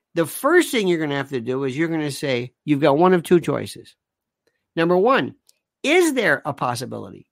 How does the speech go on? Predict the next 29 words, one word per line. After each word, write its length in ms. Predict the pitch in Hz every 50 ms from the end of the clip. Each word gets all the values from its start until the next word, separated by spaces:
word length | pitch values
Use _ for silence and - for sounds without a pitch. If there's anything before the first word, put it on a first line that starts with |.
| _ _ -
Does 260 | - 311 359 349 320
anybody 440 | 320 269 220 180 156 151 135 127 120
wanna 240 | 123 120 113 107
do 180 | 98 - 107 104
something? 320 | - - 117 113 120 127 _ _ _ _ _ _ _ _ _ _ _ _ _ _ _ _ _
If 160 | 160 160 -
I 160 | 254 269 269 240
went 220 | 233 233 208 -
to 60 | 190
either, 220 | 196 190 170 175 - _
by 80 | 254 277
the 120 | 269 277
way, 60 | 254
who's 300 | 220 196 247 311 330 269
running 240 | 262 262 240 226 220
the 80 | 208 190
show? 240 | 175 196 185 143 139
Is 100 | 127 139
it 120 | 139 127
Hamas? 600 | 143 135 135 175 240 302 330 339 320 - - -
Is 220 | - 123 110 117
it 220 | 127 120 107 - _
Palestinian 520 | 139 135 131 120 120 127 110 110 104 104 101
Authority? 600 | - - 262 302 311 320 311 285 294 277 226 165
Is 140 | 143 127
it 80 | 117 -
the 80 | 117 117
West 240 | 160 196 196 185
Bank? 160 | 208 196 190